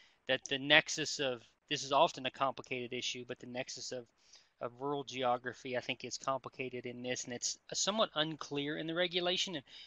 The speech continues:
we're still trying to parse that out mostly through what does the analysis tell us. That's the way we do things, um, as researchers, um, and we'll let, um, other people kind of,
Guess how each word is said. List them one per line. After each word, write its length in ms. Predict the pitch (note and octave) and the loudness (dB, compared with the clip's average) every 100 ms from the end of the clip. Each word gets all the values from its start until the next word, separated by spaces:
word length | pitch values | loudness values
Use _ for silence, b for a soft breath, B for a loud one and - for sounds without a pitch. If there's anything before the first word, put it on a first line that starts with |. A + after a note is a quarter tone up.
| b | b
we're 100 | E3 | 0
still 220 | - F3 | 2 0
trying 200 | - D#3+ | 2 2
to 60 | C3+ | 2
parse 340 | - D3+ C#3+ - | 0 0 0 4
that 180 | C#3+ | 8
out 160 | C3+ C3 | 10 8
mostly 540 | C3+ C#3+ D3+ - C3+ - | 6 4 4 -2 -4 -4
through 380 | C3+ C3 B2+ A#2+ _ - - | -2 2 2 0 _ -20 -12
what 120 | C#3+ | -8
does 140 | C#3 | -4
the 140 | B2+ B2+ | 0 0
analysis 540 | B2 B2 B2 - B2+ | 4 6 6 4 -4
tell 240 | - B2 A2+ | -2 -2 -2
us. 120 | - | 0
That's 220 | C3+ - | 0 0
the 80 | B2+ | -4
way 160 | A#2+ | -4
we 100 | A#2 B2 | -4 -6
do 160 | C3+ | -6
things, 340 | D3+ D#3 E3 - - _ | -2 -2 -4 -12 -20 _
um, 240 | C3+ B2 A#2 | -4 -2 -4
as 160 | A2+ | -6
researchers, 640 | B2 C3+ F3+ F3 G#3 G3+ - b b b - | -6 -4 -4 -6 -8 -12 -14 b b b -2
um, 380 | C3 B2+ A#2+ | 2 2 0
and 100 | A#2+ | -4
we'll 180 | B2+ C3 | -6 0
let, 200 | C3 B2+ _ _ _ _ - | 2 2 _ _ _ _ -6
um, 460 | B2 A#2+ A#2 A#2+ _ E3+ | -4 -4 -6 -8 _ -6
other 180 | C#3 | -4
people 380 | - C#3 C#3 B2 - | -4 -8 -8 -10 -6
kind 140 | |
of, 80 | B2+ | -6